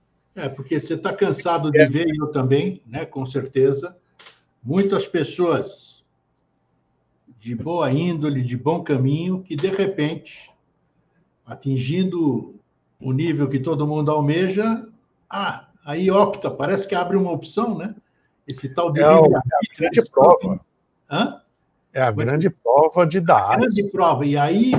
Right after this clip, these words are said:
Speaker 1: quanta
Speaker 2: Ah.
Speaker 1: gente entra nessa, ô Paulo? Quanta
Speaker 2: Entra.
Speaker 1: gente?
Speaker 2: Muita gente boa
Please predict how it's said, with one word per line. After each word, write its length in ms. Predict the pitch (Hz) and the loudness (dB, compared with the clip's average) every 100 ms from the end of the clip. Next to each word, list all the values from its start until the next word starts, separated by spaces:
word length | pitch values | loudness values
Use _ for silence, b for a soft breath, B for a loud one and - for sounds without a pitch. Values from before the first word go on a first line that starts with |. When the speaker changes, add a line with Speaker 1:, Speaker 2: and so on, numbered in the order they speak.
| - | 0
Speaker 1:
quanta 420 | 220 269 269 202 | 0 -2 0 0
Speaker 2:
Ah. 40 | 120 | 2
Speaker 1:
gente 300 | 233 220 208 | 2 2 2
entra 340 | 233 226 190 | 2 2 0
nessa, 380 | 170 240 - 202 | 0 -4 -2 0
ô 140 | 151 | 0
Paulo? 420 | 147 131 110 92 - _ _ - | 0 0 -2 -8 -18 _ _ -12
Quanta 200 | 214 120 | -4 -2
Speaker 2:
Entra. 300 | 117 131 110 | -2 -2 -4
Speaker 1:
gente? 240 | - _ _ _ _ _ _ | -6 _ _ _ _ _ _
Speaker 2:
Muita 420 | 110 139 160 160 120 | -2 0 0 0 0
gente 280 | 135 - | -2 -4
boa 440 | 123 127 131 127 | -4 0 0 0